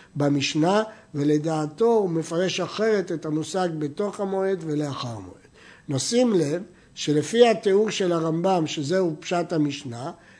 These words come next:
אם הוא לא בדק במועד, יבדוק לאחר המועד. מה המשמעות לבדוק אחר המועד? הרי כבר עבר הפסח. אלא כיוון שיש כנס של חכמים,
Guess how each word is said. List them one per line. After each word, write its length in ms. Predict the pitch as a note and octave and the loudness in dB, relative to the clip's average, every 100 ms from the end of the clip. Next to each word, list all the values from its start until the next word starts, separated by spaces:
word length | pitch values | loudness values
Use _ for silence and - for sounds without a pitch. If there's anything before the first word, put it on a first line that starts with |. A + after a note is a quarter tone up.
| - | 2
אם 140 | E3 | 6
הוא 120 | F3+ | 8
לא 160 | F3+ A#3+ | 8 8
בדק 380 | B3 G#3 A3+ A3+ G#3 | 8 6 6 6 4
במועד, 520 | G3+ F#3 F3+ A3 A#3 | 2 4 6 6 6
יבדוק 380 | G3 G3+ A#3+ A#3 | 6 6 6 4
לאחר 340 | A3+ G#3+ - | 2 2 4
המועד. 560 | C4+ C4 F#3+ D3+ B2 G#2+ - | 4 4 2 0 -6 -12 -2
מה 200 | C#3 G#3 | 2 4
המשמעות 500 | A#3+ B3 B3 B3 C4 | 4 2 4 4 4
לבדוק 360 | C4 A#3 A#3 G#3+ | 0 0 0 -2
אחר 260 | F#3 G3 | -4 -2
המועד? 360 | E3+ D#3 B2+ A2+ - _ D3+ | -2 -2 -6 -12 -18 _ -2
הרי 160 | E3+ | -2
כבר 140 | F#3 G#3+ | 2 2
עבר 380 | A3 B3+ C4+ | 4 2 2
הפסח. 600 | B3 G#3 E3 A#2+ - - - - - - | 0 0 -2 -2 -8 -18 -20 -20 -18 -4
אלא 200 | C3 C#3+ | -2 0
כיוון 400 | G#3 A#3 B3+ G3 | 0 2 2 2
שיש 280 | E3+ D#3+ | 0 -2
כנס 420 | - - E3 E3+ E3 | -4 -2 0 0 -4
של 220 | F#3 E3 | -4 -4
חכמים, 640 | - D#3+ F3 F3 F3+ C3 | -4 -4 2 8 8 8